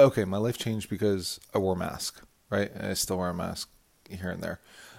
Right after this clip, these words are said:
Uh, I'll get into masks in the future. I'm just saying how my life changed, right? So that did change things for me. The other thing that changed, my gym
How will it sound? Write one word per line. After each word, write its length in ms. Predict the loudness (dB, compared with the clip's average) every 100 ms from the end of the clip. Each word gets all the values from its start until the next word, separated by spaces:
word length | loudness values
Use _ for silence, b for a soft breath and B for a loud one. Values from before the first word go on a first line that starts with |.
| B
Uh, 760 | 6 8 8 6 6 4 0 -6 -12 _ _ _ _ _ _ _ _ _ _ _ 2
I'll 100 | 4
get 160 | 6
into 240 | 4 2 0
masks 520 | 0 0 -4 -8 -8
in 220 | -8 -6
the 60 | -6
future. 220 | -4 0
I'm 100 | 0
just 180 | 0 2
saying 260 | 2 0
how 140 | -2 0
my 160 | 2
life 300 | 4 2 0
changed, 420 | -4 -8 -10 -16 -6
right? 160 | 2 2 0 B B B B B
So 160 | -4
that 500 | 2 2 2 -4 -8 2
did 160 | 2
change 320 | 2 -4 -4
things 180 | -6 -8
for 180 | -6 -4
me. 140 | -6 -8 B B B B B B _ _
The 140 | 4 8
other 100 | 10
thing 180 | 8 0
that 100 | -2
changed, 400 | -2 -2 -6 -8
my 200 | -4 -2
gym 520 | 0 0 0 -4